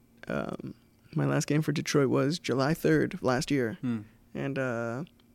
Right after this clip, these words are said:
Speaker 1: we were playing the final against, uh, I think it was Cal United.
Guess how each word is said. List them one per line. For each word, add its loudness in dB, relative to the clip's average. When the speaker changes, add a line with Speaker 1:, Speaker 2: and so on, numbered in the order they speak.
Speaker 1:
we 6
were 6
playing 6
the 0
final 4
against, 0
uh, -2
I -20
think -4
it -2
was -2
Cal -4
United. 0